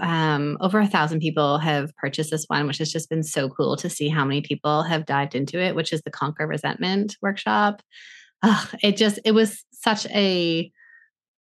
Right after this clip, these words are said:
beautiful workshop. I loved it. So, um, if people are needing more help on that, that's there. But also a little sneak peek preview. I have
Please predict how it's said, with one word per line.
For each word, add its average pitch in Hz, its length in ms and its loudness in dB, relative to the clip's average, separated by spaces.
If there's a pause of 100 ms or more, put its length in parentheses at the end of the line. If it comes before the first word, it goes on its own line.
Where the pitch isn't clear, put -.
(180)
beautiful 208 520 6
workshop. 180 640 2
I 190 100 2
loved 156 280 2
it. - 300 -2
So, 170 160 4
um, 156 340 0
if 180 100 0
people 190 220 2
are 160 220 2
needing 160 320 0
more 151 100 2
help 147 240 -2
on 143 140 2
that, 143 360 0
that's 147 300 -2
there. 220 320 2
But 202 220 0
also 233 460 4
a 202 120 4
little 175 220 0
sneak - 320 -6
peek 180 200 -2
preview. 185 460 0
I 175 60 2
have 156 480 0